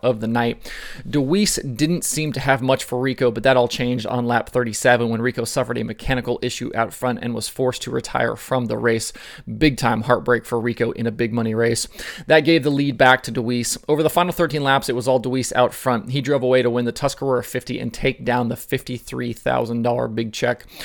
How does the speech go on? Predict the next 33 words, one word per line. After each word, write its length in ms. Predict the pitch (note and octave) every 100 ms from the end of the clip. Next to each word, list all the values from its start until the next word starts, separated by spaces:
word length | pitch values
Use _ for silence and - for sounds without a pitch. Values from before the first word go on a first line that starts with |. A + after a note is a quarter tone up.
| - -
Behind 260 | D3 E3 D#3
him, 120 | D3
Anthony 260 | C#3+ D3
Macri 340 | C3 C3+ C3+ C3
finished 320 | - B2+ -
second 300 | - C3 B2+
after 260 | A#2+ B2+ A#2+
battling 380 | A#2 A#2+ B2
with 140 | A#2 A2
Dil-, 160 | B2+
Dylan 460 | - C3 A#2+ B2+ A#2
Cisney, 400 | - C3+ A#2+ A#2
who 120 | C3+
finished 380 | B2+ B2+ A2+ -
third. 420 | - C#3 C3 A#2+ - - -
Kyle 200 | - F3
Larson 360 | C#3+ D3 D3 C#3
drove 240 | B2+ C3+
from 100 | B2+
s-, 220 | A2+ - -
twenty-second 720 | - E3 D#3 - - C3 B2+
to 100 | A2
finished 420 | B2 - B2+ A2+ -
fourth, 460 | - C#3 C3 B2+ - - -
and 140 | D3
Corey 220 | - C#3+
Eliason 500 | A#2 A#2+ A#2 - A#2
was 300 | A2 A#2+ -
fifth. 420 | - - B2 A#2+ -
The 140 | - C3+
win 240 | D#3 G3+
was 160 | G3+ D#3
Deweese's 240 | C#3+ C3